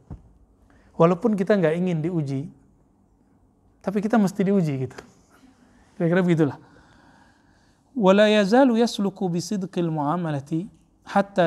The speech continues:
تَطْمَئِنَّ نَفْسُهُ. Jadi, eh, seorang murid itu senantiasa di-, digembleng agar mempunyai sifat sidik dalam bermuamalah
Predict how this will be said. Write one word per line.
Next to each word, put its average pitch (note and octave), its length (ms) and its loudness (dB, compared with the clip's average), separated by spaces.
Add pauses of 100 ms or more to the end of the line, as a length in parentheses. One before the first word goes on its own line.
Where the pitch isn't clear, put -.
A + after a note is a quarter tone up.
(100)
تَطْمَئِنَّ D#3+ 720 -2
نَفْسُهُ. C#3+ 400 -4 (1300)
Jadi, E3 320 -4 (800)
eh, C#3 540 2 (500)
seorang D#3+ 400 0
murid E3 320 0
itu C4 320 0
senantiasa C#3+ 720 -4
di-, B2 400 -8 (240)
digembleng D#3 800 0
agar C#3 400 -4 (320)
mempunyai C#3 320 -6
sifat - 320 -6
sidik F#3 400 -8
dalam B2+ 320 -6
bermuamalah C3 640 -6